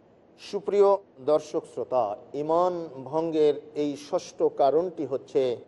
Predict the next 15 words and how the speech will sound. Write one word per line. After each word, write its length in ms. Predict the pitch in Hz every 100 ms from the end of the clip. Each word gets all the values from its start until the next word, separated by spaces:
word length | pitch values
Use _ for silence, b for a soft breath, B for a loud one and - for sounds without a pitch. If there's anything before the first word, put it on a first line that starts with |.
| _ _ _
রাসূল 480 | 113 139 - 220 202
সাল্লাল্লাহু 920 | 165 - 160 156 135 143 156 143 151
আলাইহি 420 | 131 135 143 151
ওয়াসাল্লামের 760 | 143 135 - 131 131 135 135 127 110 101
দ্বীনের 400 | 139 147 139 127 -
কোনো 200 | 151 175 190
অংশকে 680 | 143 135 - 147 135 107 95 _ _ _ _ _ _ _
বিদ্রূপ 480 | 123 131 - 139 160 160
করা, 300 | - 113 110 92 - _ _ _ _ _ _ -
তামাশা 460 | 117 147 165 -
মনে 240 | 127 120 113
করা, 340 | 110 110 98 -
ঠাট্টা 400 | 147 - - 139
করা, 440 | 117 113 117 107 90 _ _ _ _ _
এটা 420 | 139 139 127 107